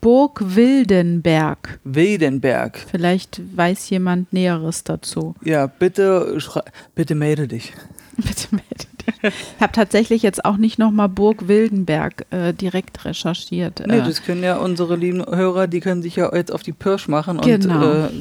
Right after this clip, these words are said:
Speaker 2: Burg Wildenberg, äh,
Speaker 1: Ja.
Speaker 2: eingeben.
Speaker 1: Tatsächlich ist es so, um jetzt so ein bisschen zum Abschluss zu kommen, dass es wirklich in Europa über zweihundert Gegenstände gibt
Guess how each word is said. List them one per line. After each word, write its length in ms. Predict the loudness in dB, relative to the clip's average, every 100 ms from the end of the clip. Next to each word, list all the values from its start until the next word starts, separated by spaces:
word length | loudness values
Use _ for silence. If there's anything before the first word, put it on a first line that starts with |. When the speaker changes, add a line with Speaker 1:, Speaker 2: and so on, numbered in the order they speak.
| -6
Speaker 2:
Burg 200 | -2 -2 -2
Wildenberg, 840 | -2 0 0 0 -2 -2 -6 -6
äh, 80 | -2
Speaker 1:
Ja. 180 | -2 -4 _ -8
Speaker 2:
eingeben. 520 | -4 -2 -2 -2 -4 -12 -8
Speaker 1:
Tatsächlich 640 | 0 0 4 2 2 0 2
ist 160 | 2
es 180 | 2 2
so, 260 | 2 4 4
um 260 | 2 0 0
jetzt 280 | -2 -6 -6
so 60 |
ein 100 | -4
bisschen 300 | -4 -2 0
zum 220 | 0 -4
Abschluss 680 | -4 -4 -6 -8 -6 -6 -8
zu 200 | -8 -8
kommen, 580 | -8 -4 -2 0 2 2
dass 260 | 2 0
es 180 | -4 -4
wirklich 520 | -2 -2 0 -2 -2 -6
in 160 | -4 -2
Europa 1080 | -2 -2 0 2 2 2 2 2 4 2 -2 _ _ _ _ _ _ _ _ _ _ _ _ _
über 420 | 4 6 6 4 2
zweihundert 1200 | -2 -2 2 4 4 4 4 4 6 4 0 -2
Gegenstände 920 | 0 2 2 0 -2 0 2 2 -2
gibt 580 | 0 -2 -2 -10 -10